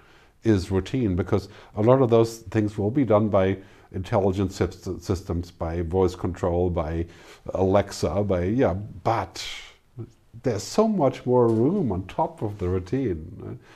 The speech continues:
right? And, and it is happening pretty much across the board. It's not just teaching. Uh,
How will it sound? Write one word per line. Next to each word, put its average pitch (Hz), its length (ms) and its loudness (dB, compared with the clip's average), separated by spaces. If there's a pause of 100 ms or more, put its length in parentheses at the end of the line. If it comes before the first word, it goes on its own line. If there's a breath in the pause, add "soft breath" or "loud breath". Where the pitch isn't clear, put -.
(140 loud breath)
right? 120 140 0
And, - 20 -4
and 123 220 2
it 135 100 2
is 247 140 2
happening 151 300 2
pretty 120 180 2
much 95 240 0
across 92 360 0
the 95 60 -4
board. 87 300 0
It's 85 160 -6
not 82 260 -2
just - 400 -8
teaching. 98 560 -4 (480 loud breath)
Uh, - 140 -8